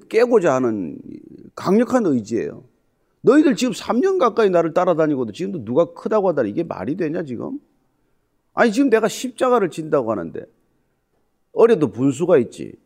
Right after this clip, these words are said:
이런 지금 뭐 이렇게 마음이에요. 정말 애들이란 어떻습니까? 가뭄에 뭐 어른들은 배고파 죽고 아이들은 배불러 죽는다는 말이 있어요.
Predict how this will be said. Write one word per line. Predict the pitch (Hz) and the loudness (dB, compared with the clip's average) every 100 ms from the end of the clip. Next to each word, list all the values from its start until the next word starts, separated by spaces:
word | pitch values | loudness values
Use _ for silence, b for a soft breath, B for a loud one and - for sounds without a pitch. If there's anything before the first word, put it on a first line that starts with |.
| - | -4
이런 | 233 320 285 208 | 2 4 4 2
지금 | 170 160 123 98 76 65 - | 0 0 0 -4 -6 -10 -12
뭐 | 50 50 50 - - | -10 -8 -8 -10 -14
이렇게 | - - - - - - | -14 -14 -18 -18 -20 -10
마음이에요. | 95 101 101 80 71 90 113 - _ _ _ _ _ _ _ _ _ _ _ _ _ | -4 -2 -4 -8 -12 -16 -20 -20 _ _ _ _ _ _ _ _ _ _ _ _ _
정말 | - 135 208 233 | -8 -2 2 4
애들이란 | - 247 220 196 127 | 6 4 4 4 2
어떻습니까? | 117 123 139 113 85 65 - | 0 -4 -4 -2 -2 -4 -8
가뭄에 | - 202 247 247 202 156 101 82 - | 0 2 4 2 2 2 0 -4 -8
뭐 | 123 131 95 80 | -2 0 0 2
어른들은 | 127 202 214 214 165 123 98 | 4 4 4 4 4 0 0
배고파 | 156 190 208 180 | 0 2 2 -2
죽고 | 131 117 110 85 | -4 -4 -2 0
아이들은 | 175 185 160 107 | 0 0 -2 -2
배불러 | 131 180 196 147 | 0 0 0 0
죽는다는 | 120 110 104 92 | 0 -2 -2 -4
말이 | 80 82 71 | -6 -6 -8
있어요. | - 58 | -12 -16